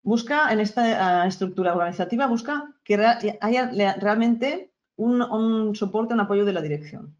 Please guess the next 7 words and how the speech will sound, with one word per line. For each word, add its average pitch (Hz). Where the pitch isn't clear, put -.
Ahora 165
me 175
diréis, 147
"Bueno, 151
esto -
imposible". 156
Bueno, 156